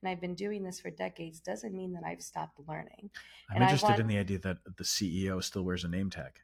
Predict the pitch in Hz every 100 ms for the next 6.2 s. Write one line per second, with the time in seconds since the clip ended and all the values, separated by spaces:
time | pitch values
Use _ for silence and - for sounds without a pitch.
0 | - - _ 208 208 220 277 311 - 214
1 | 220 - - - - - - - - -
2 | 453 - - 226 - 240 233 262 262 -
3 | 233 240 - - - _ - - - -
4 | 269 240 208 233 226 262 185 185 220 -
5 | - - - - - - 196 196 185 175
6 | 175